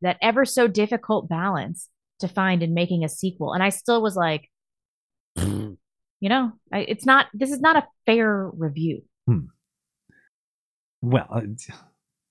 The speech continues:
Speaker 2: expecting fairness from Blonde, that's, that would be itself unfair. We
Speaker 1: That's
Speaker 2: don't
Speaker 1: true.
Speaker 2: do that. Um, before I get into my review,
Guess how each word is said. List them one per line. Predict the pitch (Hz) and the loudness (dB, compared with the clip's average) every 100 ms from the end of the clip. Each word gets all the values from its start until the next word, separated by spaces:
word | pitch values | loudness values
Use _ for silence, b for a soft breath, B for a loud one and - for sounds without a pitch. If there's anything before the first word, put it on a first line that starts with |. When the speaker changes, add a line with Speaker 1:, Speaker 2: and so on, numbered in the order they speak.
| _ | _
Speaker 2:
expecting | 135 - - 170 151 117 | 0 2 4 4 2 0
fairness | - 131 123 82 | 2 2 2 0
from | - 76 | -4 -8
Blonde, | 90 107 69 85 | -4 -4 -4 -6
that's, | 95 - - 110 | -6 -6 -10 -4
that | 107 131 156 120 | 2 4 4 2
would | 110 | 2
be | 104 98 | 4 2
itself | - 107 95 - | 4 2 2 0
unfair. | 90 85 135 - - _ _ | -2 0 0 0 -6 _ _
We | 175 | -4
Speaker 1:
That's | 117 | 0
Speaker 2:
don't | 107 - | 2 2
Speaker 1:
true. | 92 | -2
Speaker 2:
do | - | -4
that. | - _ _ _ _ _ _ _ _ _ - | -18 _ _ _ _ _ _ _ _ _ -2
Um, | 113 117 113 110 - _ _ _ _ _ - 135 | 2 4 2 0 -4 _ _ _ _ _ -2 2
before | 160 240 302 | 2 4 4
I | 220 | 6
get | 180 | 6
into | 175 170 165 139 131 123 | 6 6 6 6 4 2
my | 120 135 139 135 127 120 | 4 4 4 4 4 2
review, | 117 123 214 - | 2 4 4 2